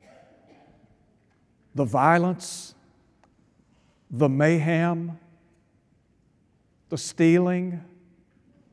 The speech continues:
the plundering, the lies, the deceit. I mean,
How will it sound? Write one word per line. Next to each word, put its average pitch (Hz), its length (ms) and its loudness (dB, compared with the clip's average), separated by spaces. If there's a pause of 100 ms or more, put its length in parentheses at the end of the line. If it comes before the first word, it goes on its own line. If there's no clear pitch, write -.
(360)
the 147 100 -2
plundering, 180 920 0 (1400)
the 165 120 4
lies, 175 580 6
the 170 140 -2
deceit. 190 800 2
I - 40 4 (1500)
mean, 160 340 4